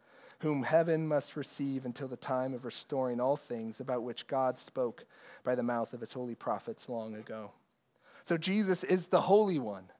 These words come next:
who, if you will repent and believe in his name, he will blot out all of your sins, and he will give you a place in his kingdom where all things will be restored, as the prophets of long ago foretold.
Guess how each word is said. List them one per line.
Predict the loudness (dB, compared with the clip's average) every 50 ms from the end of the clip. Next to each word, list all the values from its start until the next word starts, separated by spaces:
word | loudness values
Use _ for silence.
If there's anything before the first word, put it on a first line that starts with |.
| _ _ _ 0
who, | 2 4 6 4 4 2 -2 -8 -18 -20 -6 _
if | 0 0 2 2
you | 2 6 8
will | 8 8 8 10
repent | 8 8 8 8 8 8 8 8 8 6
and | 4 4 4 4
believe | 4 4 4 2 2 2 2
in | 2 2 2
his | 0 -2 -2 -2 -2
name, | 0 0 0 0 -2 -6 -10 -16 _ _ _ _ _ _ _ _
he | -2 2 6
will | 6 6 6
blot | 6 6 10 12 12 12 12 12
out | 10 10 8 8 6 10
all | 12 12 12 12 12
of | 10 6
your | 4 0 0 -2
sins, | -2 -4 -4 -4 -4 -8 -12 -16 -18 -18 -18 -18 -20 -20 _ _ _ _ _ _ _ _ _ -12 -10 -10 -10 -10 -12 -16 _ _ _
and | -2 4
he | 4 6 8
will | 8 6
give | 4 2 4 6 6 6 4
you | 4 6 6 6
a | 6
place | 6 8 10 10 10 10 8 4 0
in | 0 0
his | 0 -2 -4
kingdom | -4 -4 -2 -2 0 -2 -4 -6 -8 -10 -16 _ _ _ _ _ -6 _
where | 8 8 8 8 8 10
all | 12 12 12 12 12
things | 12 8 8 8 8 6 2 2
will | 2 0
be | 2 0 0 0
restored, | 0 -2 -2 -4 -4 -2 0 0 0 0 -2 -4 -10 -16 -20 _ _ _ _ _ _
as | -4 -2 0
the | -2
prophets | -2 2 4 4 4 4 2 -2 -8 -6 -4 -4
of | -4 -4 -2 0
long | 0 2 2 2
ago | -2 -4 -4 -2 -2 -2 -2 -4 -6
foretold. | -10 -10 -10 -10 -8 -8 -8 -6 -6 -8 -10 -14 -20